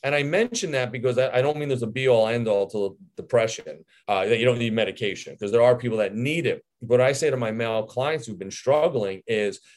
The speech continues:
do these things that are all natural, fairly easy to do. If you feel better, great, you don't need medication. And if you're doing these things and you do,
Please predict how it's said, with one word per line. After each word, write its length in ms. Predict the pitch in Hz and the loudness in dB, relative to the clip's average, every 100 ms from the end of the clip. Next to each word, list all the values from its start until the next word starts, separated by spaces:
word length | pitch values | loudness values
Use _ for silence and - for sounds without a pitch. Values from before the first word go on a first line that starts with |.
| _ 101 | _ -8
do 240 | 127 220 | -4 -2
these 300 | 226 208 - | 0 -2 -4
things 220 | 180 175 | -4 0
that 100 | 143 | 2
are 160 | 123 120 - - | 2 -2 -12 -2
all 200 | 165 202 | 2 4
natural, 580 | 170 147 151 160 127 117 | 4 2 2 0 -2 -4
fairly 380 | 120 135 156 139 | -2 4 4 4
easy 340 | 135 131 120 | -4 -6 -6
to 100 | 107 | -6
do. 460 | 104 127 139 98 78 _ | -6 -2 0 -2 -4 _
If 220 | 175 220 | 2 2
you 180 | 185 196 | 2 -4
feel 440 | - 180 180 170 | -4 -10 0 0
better, 400 | 131 120 165 165 113 - | 0 0 2 2 -2 -6
great, 580 | 117 143 214 208 170 - | -6 0 2 2 -2 -4
you 280 | 117 156 180 | -8 -6 0
don't 320 | 135 156 135 | 6 6 4
need 420 | 135 131 127 123 | -4 -2 -6 -8
medication. 720 | 113 120 113 123 117 101 - - _ _ | -2 0 0 -2 -2 -4 -10 -16 _ _
And 120 | 123 135 | -2 0
if 100 | 123 | 0
you're 100 | 123 | -2
doing 300 | 117 180 190 | 0 0 0
these 180 | 139 | -4
things 280 | 131 131 127 | -4 -4 -4
and 120 | 117 | -4
you 80 | 110 | -6
do, 400 | 101 - 127 202 | -8 -4 -2 -2